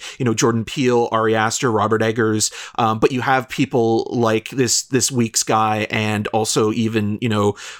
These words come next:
um, other filmmakers that are kind of making their staple on sort of the darker look of, uh,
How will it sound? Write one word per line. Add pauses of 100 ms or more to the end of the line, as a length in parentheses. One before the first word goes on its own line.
um, (280)
other
filmmakers
that
are
kind
of
making
their
staple
on
sort
of
the
darker
look
of, (300)
uh,